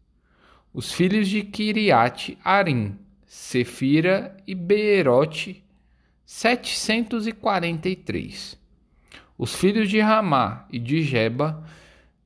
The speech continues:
seiscentos e vinte e um. Os homens de Micmas,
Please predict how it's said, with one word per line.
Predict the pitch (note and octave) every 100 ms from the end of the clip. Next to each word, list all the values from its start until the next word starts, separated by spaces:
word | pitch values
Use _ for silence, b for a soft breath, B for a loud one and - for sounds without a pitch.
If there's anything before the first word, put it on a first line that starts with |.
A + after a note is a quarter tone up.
| _
seiscentos | - G3 G#3+ G3+ - G3 G3+ A3+ G3+
e | G#3
vinte | F#3+ F#3 - C4
e | A3
um. | C3 G2+ G2 - _ _ _ _ _ _
Os | A3 F3
homens | G3+ G#3+ A3
de | G#3+
Micmas, | G3+ F#3 G3 A#3+ F#3+ B2 G2+ - - -